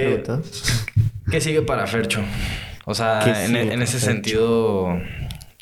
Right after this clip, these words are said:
Speaker 2: ya me habías estado, ya me habías estado platicando sobre que, pues, nada más sería como seguirle dando por, por el gusto de seguirle dando, pero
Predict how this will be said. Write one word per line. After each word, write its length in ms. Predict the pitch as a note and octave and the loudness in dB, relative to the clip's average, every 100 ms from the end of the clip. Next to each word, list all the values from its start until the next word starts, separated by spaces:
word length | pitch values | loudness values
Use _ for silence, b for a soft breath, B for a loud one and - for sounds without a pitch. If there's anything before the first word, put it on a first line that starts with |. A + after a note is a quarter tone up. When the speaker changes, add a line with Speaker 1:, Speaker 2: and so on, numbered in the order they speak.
| _ | _
Speaker 2:
ya 120 | - A#2 | -4 0
me 60 | |
habías 160 | B2 A#2+ | 2 2
estado, 320 | - A#2+ A#2+ | 0 -2 0
ya 120 | A2 A#2 | 0 0
me 80 | |
habías 160 | B2+ B2 | 2 0
estado 260 | B2+ B2+ A#2+ | 0 0 0
platicando 440 | A2+ G2+ G#2+ A2+ | 0 -2 0 0
sobre 280 | A2 F#2+ F2 | 2 0 0
que, 160 | F2 D#2+ | 0 -2
pues, 320 | - F#2 - - - | -2 -4 -4 -8 -8
nada 200 | G2+ G#2+ | -2 2
más 200 | A2 A2 | 2 0
sería 260 | - G#2+ G2+ | 0 0 0
como 500 | G#2+ F#2+ F2 E2 - B B B B B B B B B B B B - | 2 2 2 0 -4 B B B B B B B B B B B B -8
seguirle 440 | - G#2+ G#2 A2 | -2 0 2 2
dando 360 | A2 A2+ A2+ - | 2 2 0 0
por, 300 | F#2+ F2+ - | -2 -2 2
por 140 | G2+ | 4
el 100 | F#2 | 4
gusto 240 | F#2 - | 0 0
de 60 | G2+ | 0
seguirle 360 | G2 F#2 F#2+ F#2+ | 0 0 0 0
dando, 380 | F#2+ G2 G2+ | 0 0 0
pero 380 | G2+ F#2+ F#2 F#2 | 2 0 4 2